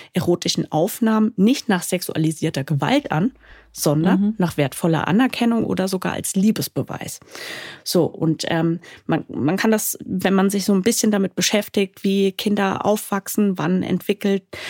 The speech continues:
Speaker 1: entwickeln die so ein Interesse, auch ein sexuelles Interesse, kann man sich in etwa vorstellen, wenn wir so zwölf, dreizehnjährige haben, die auch schon eine sexuelle Neugier haben und einen Wunsch haben nach ersten,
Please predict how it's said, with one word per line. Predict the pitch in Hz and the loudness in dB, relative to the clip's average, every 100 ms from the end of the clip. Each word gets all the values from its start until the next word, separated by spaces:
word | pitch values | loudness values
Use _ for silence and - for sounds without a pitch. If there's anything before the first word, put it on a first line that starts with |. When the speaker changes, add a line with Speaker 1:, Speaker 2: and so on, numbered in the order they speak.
| - - | -12 -2
Speaker 1:
entwickeln | 190 - 214 196 | 0 0 0 0
die | 190 185 | 2 0
so | 170 | 0
ein | 160 | 0
Interesse, | 190 - 208 214 - - | -2 0 -2 -2 -2 -4
auch | - | -2
ein | 165 | -2
sexuelles | - - - 190 196 - | -2 -4 -2 0 0 -2
Interesse, | 190 - 190 - 196 - - - - | -4 -2 -4 -2 -6 -6 -12 -14 -4
kann | 196 | 2
man | 190 190 | 2 2
sich | 185 | 0
in | 185 | 0
etwa | 180 - - | -2 -2 -6
vorstellen, | - 196 196 - 190 190 190 | 0 0 0 0 0 2 0
wenn | 185 175 | -2 -2
wir | 185 | -2
so | 175 180 | -2 -2
zwölf, | 185 - 175 185 - | -4 -4 -2 -2 -2
dreizehnjährige | - 185 226 - 214 175 170 165 175 165 | -2 0 0 2 2 2 0 -2 -2 -2
haben, | 165 190 185 | 0 0 0
die | 208 - | -2 0
auch | 196 202 | -2 -2
schon | - 196 - - - - | -2 -2 -2 -10 -12 -2
eine | 196 180 | 0 2
sexuelle | 185 - - 185 180 | -2 -4 0 2 4
Neugier | 196 220 220 - 190 | 4 2 2 0 0
haben | 190 185 190 190 | 0 0 0 0
und | - - 180 196 | 0 -2 -2 0
einen | 185 | 4
Wunsch | 220 214 - | 4 4 2
haben | 196 196 | 0 0
nach | 180 185 | -2 -2
ersten, | - 190 - 208 196 | -2 -2 0 0 0